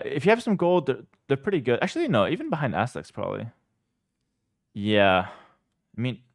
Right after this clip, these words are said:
the good part about Malay is early imp, but if you don't have early imp play pressure, it's not that good, actually. Hold on, I'm dropping them a little bit here. Yeah, dropping them right here.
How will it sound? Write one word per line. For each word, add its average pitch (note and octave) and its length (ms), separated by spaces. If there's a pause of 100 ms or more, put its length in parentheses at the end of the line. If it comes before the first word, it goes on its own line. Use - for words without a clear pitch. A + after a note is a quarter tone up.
(280)
the A2+ 80
good G#3+ 160
part A#3 160
about - 120
Malay C3 220
is C3+ 140
early A2+ 240
imp, G2 260
but G2 160
if G2+ 100
you - 40
don't F#3 120
have A3 120
early C3+ 240
imp C3+ 200
play D#3 380
pressure, D3 280
it's G#2 180
not E3 140
that - 160
good, G2+ 140
actually. - 400 (500)
Hold A2+ 180
on, G#2+ 80
I'm G#2+ 40
dropping C3+ 280
them F#2+ 100
a F#2 40
little F#2+ 160
bit - 160
here. G2+ 260 (1120)
Yeah, A2+ 200
dropping G#3+ 260
them B2+ 160
right A#2+ 160
here. G#2 260